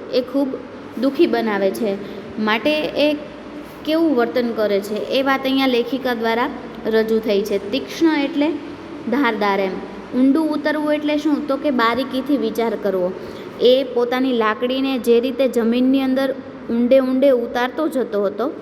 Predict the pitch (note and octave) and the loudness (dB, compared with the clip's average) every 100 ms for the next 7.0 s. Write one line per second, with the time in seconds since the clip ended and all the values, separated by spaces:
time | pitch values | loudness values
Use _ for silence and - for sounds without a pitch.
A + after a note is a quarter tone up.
0 | - - - - C#4 D#4 D4+ D4 C#4+ C#4+ | -14 -16 -16 -2 4 4 4 0 0 0
1 | D#4+ D#4+ E4 B3+ B3 - C4 C4+ C4+ C4+ | 0 2 2 2 0 -2 0 0 2 0
2 | B3 A#3+ C4 D4 B3+ A#3 B3+ C4 B3 A#3 | 0 0 0 0 0 4 4 4 2 0
3 | A#3 E4 - - - - - - C4 C4+ | 2 2 0 -8 -12 -14 -10 -6 0 0
4 | A3+ A3+ A3+ G#3+ G3+ G#3 G3+ G3 G3+ - | 2 2 2 2 2 0 0 -2 -2 -8
5 | - D#4 D#4 D#4 D#4 D4 A#3+ A3+ - C4+ | -4 -2 0 0 2 4 2 0 0 2
6 | A#3+ A3+ D4+ C#4+ C4 C4+ C4+ D4 C#4+ | 2 0 -2 -2 0 0 2 2 0